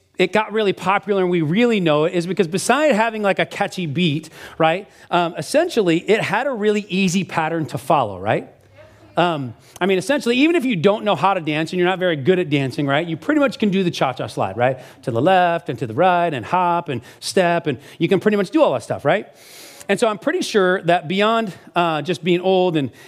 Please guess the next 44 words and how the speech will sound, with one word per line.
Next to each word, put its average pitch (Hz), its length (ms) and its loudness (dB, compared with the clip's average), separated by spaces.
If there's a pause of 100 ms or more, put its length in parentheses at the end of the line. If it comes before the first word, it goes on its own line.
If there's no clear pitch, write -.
and, 156 400 0
uh, 135 280 2
and, 147 240 -2
and 139 120 -2
having 160 200 -2
a 151 40 -6
good 143 140 -4
beat, 208 160 -4
like, - 380 -4
the 180 100 0
pattern 185 720 -4
is 165 140 0
what 165 160 -2
gave 170 240 -2
it 170 200 -6
its 151 160 -2
success. - 540 -4 (280)
So 202 120 2
kinda, 240 220 -2
I 202 120 -2
want, 226 200 -4
I 202 40 0
want 214 140 -2
you 220 60 4
to 180 40 2
hold 208 180 2
on 208 160 0
to 180 80 -6
that 175 180 2
thought 170 180 2
for 147 80 -6
just 135 220 -4
a 135 40 -2
minute. 120 320 -2 (800)
Um, 196 240 0
i-, 208 160 0
if 180 160 -2
that's 262 240 2
really 285 180 0
true 247 300 2
for 214 140 2
the 180 80 -2
cha-cha 180 480 -2
slide, 143 760 0